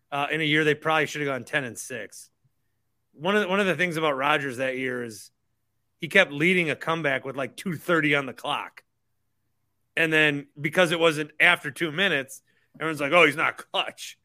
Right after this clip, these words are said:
'Cause then the defense was giving thing. I went to a Packer Panther game that year where Rodgers had a great drive, and then,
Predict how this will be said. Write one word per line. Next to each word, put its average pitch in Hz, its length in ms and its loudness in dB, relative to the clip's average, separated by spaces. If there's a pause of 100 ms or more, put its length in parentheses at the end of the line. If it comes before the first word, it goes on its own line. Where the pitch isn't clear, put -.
(220)
'Cause 170 120 -2
then 165 120 -6
the 156 40 -4
defense 143 520 0
was 120 160 -14 (100)
giving 151 260 0
thing. 147 160 -4 (220)
I 196 60 -2
went 214 120 0
to 190 80 4
a 151 60 4
Packer 170 400 0
Panther 175 400 -2
game 131 220 -4
that 131 160 -4
year 131 200 -4
where 131 300 -4 (640)
Rodgers 160 340 2
had 151 100 0
a 135 40 -2
great 151 320 2
drive, 156 380 2
and 139 100 -6
then, 131 300 -6